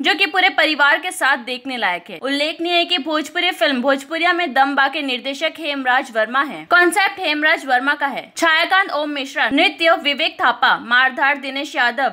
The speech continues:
कला सौरभ मिश्रा का है। लाइन प्रोड्यूसर जितेंद्र गुप्ता जीतू है। फिल्म प्रचारक रामचंद्र यादव है। फिल्म के मुख्य कलाकार विनय आनंद, कृष्ण कुमार, रूपा सिंह, श्रुति राव,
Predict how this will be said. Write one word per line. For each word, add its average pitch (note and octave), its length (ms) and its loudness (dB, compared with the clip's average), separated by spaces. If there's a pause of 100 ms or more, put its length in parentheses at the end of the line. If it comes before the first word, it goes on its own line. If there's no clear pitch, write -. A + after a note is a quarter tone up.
कला E4 220 4
सौरभ D4 380 2
मिश्रा C#4+ 280 -2
का D4 140 -2
है। G#3+ 300 -6
लाइन D#4 280 0
प्रोड्यूसर F#4 340 -4
जितेंद्र D#4 480 -8
गुप्ता D4 320 -4
जीतू C#4 380 -6
है। E3+ 280 -4
फिल्म G4 200 2
प्रचारक F#4 460 2
रामचंद्र D4+ 480 -2
यादव A#3+ 440 0
है। E3+ 220 -10
फिल्म C#4 180 -2
के D4+ 100 -4
मुख्य C#4+ 300 -4
कलाकार C#4 480 2
विनय C#4 280 -4
आनंद, C#4+ 380 0
कृष्ण D#4+ 360 -6
कुमार, G3+ 440 -6
रूपा D4+ 340 2
सिंह, C#4+ 280 -6
श्रुति D#4+ 380 -4
राव, G3 280 2